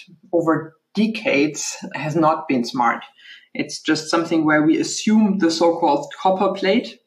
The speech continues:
and there's very little sensors, very little visibility. We just assume that there's a certain amount of consumption going on there, um, and that's why on the top we, we introduce that amount of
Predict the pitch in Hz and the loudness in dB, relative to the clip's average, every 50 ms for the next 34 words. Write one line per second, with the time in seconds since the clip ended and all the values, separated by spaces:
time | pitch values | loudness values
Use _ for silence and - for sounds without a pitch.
0 | _ _ _ _ _ _ _ _ _ _ - - 165 160 156 151 147 147 143 147 | _ _ _ _ _ _ _ _ _ _ -8 -4 -2 0 0 2 0 0 -2 -6
1 | - - 151 147 147 - - - 160 170 185 185 185 180 185 190 190 - - 165 | -8 -6 -6 -6 -6 -4 0 2 2 4 4 2 2 0 0 -2 -2 -2 -2 0
2 | 156 165 165 160 - 165 156 156 151 - - 165 170 175 180 185 190 190 190 190 | 0 0 0 0 0 0 2 0 0 0 0 2 4 4 4 4 2 2 0 0
3 | 170 - 175 180 180 190 - - 165 151 156 147 - - - 165 160 160 151 165 | 0 0 0 0 0 0 2 2 2 4 2 2 0 0 0 2 4 4 4 4
4 | 160 165 170 170 - - 165 - - - - - - 196 196 202 196 190 185 175 | 2 2 0 -4 -2 -4 -4 -4 -4 -4 -6 -2 0 0 2 4 4 4 4 4
5 | 165 160 160 160 - - - - _ _ _ _ _ _ _ _ _ _ _ - | 4 2 2 0 -2 -6 -14 -20 _ _ _ _ _ _ _ _ _ _ _ -8
6 | - - 156 156 160 156 - 170 160 - 175 170 170 170 170 156 156 160 160 160 | -4 -4 -2 -2 -4 -6 -6 -6 -2 0 2 2 2 2 0 -2 0 2 2 2
7 | 160 - - - - 160 151 - 202 208 233 233 - - 202 185 185 180 180 175 | 0 -2 -6 -6 -6 -6 -2 0 2 4 4 4 4 2 2 2 2 4 4 4
8 | 175 - 170 180 180 185 170 165 160 160 160 160 - - - - - - - - | 4 4 2 2 4 4 4 4 4 4 2 2 -2 -10 -16 -18 -20 -10 -6 -4
9 | 156 156 156 151 156 151 151 156 156 - - - 147 147 147 147 147 147 147 147 | -2 -2 0 -2 0 0 0 0 -2 -2 -2 0 2 4 4 2 0 0 -2 -4
10 | 147 - - _ - - - - 151 147 - - - 165 165 160 160 - 147 143 | -8 -10 -16 _ -20 -10 -8 -6 -6 -6 -6 -2 -2 0 -2 0 -2 -2 0 0
11 | 143 147 139 139 - - - - _ _ _ _ _ _ _ _ _ - - 175 | 0 0 0 -2 -2 -4 -8 -12 _ _ _ _ _ _ _ _ _ 0 2 4
12 | 190 208 208 - 190 175 175 175 180 175 175 180 - - - - - 185 - 165 | 4 4 4 4 2 4 4 4 4 4 4 4 2 0 -4 -6 -8 -2 0 2
13 | 156 160 160 156 156 151 156 156 - - 147 147 147 - - - | 2 2 2 2 2 2 2 0 0 0 0 0 -2 -4 -8 -14